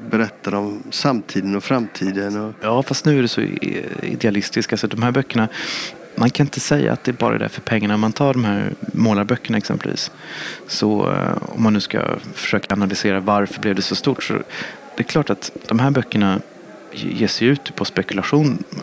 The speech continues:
Speaker 2: av någon anledning, men de blir ju bara så där stora för att de motsvarar ett behov. De blir ju bara så där stora för att det finns en resonansbotten någonstans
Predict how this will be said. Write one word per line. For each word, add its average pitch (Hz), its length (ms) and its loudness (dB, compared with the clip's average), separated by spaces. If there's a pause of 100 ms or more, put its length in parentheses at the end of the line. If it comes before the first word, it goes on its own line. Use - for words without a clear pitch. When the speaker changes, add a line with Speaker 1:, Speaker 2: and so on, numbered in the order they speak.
(340)
Speaker 2:
av 107 200 0
någon 98 240 4
anledning, 95 440 0
men 104 140 4 (1500)
de 120 160 4
blir 123 200 4
ju 147 140 6
bara 127 300 4
så 113 140 0
där 101 140 4
stora 104 340 0
för - 120 -2
att 98 160 -2
de 95 180 6
motsvarar 101 520 2
ett - 180 -4
behov. - 360 -2 (480)
De 120 140 4
blir 123 120 4
ju 139 100 6
bara 135 200 4
så - 80 -6
där 107 80 2
stora 113 240 0
för - 120 -2
att - 40 0
det 107 60 2
finns 107 280 4
en 101 180 4
resonansbotten 113 1400 0
någonstans - 600 0